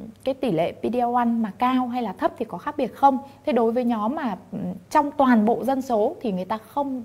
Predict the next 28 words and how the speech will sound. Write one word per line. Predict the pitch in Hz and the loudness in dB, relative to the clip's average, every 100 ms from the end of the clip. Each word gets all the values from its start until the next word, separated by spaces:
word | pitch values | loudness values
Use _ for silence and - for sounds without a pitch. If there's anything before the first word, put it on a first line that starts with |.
| - | -8
trong, | - 269 262 | -4 -4 -4
trong | 277 277 | -6 -6
cái | 254 | -6
tiêu | 277 294 | -2 2
chuẩn | 294 202 139 | 2 2 0
lựa | - | -6
chọn | - - - | -4 -6 -2
nghiên | 233 226 | -2 0
cứu | 214 240 | 0 0
ấy, | 370 | -2
thì | 220 | -4
người | 170 | -4
ta | 208 | -8
không, | - 294 294 277 - - - - - | -8 -4 -4 -4 -10 -18 -18 -18 -18
không | - - 311 | -8 0 2
yêu | - 294 | 4 2
cầu | 285 262 208 175 | 6 6 6 2
là | 180 | -4
chúng | 165 185 | -6 -4
ta | 220 226 | -4 -6
phải | - 220 147 - - | -4 -4 -6 -14 -12
có | - 170 208 302 | -8 -4 -4 -2
cái | 330 | -4
P | 254 | -2
D | 240 | 0
L | 226 | 0
one | 226 220 | 0 0
cao, | 247 254 247 | 0 0 -4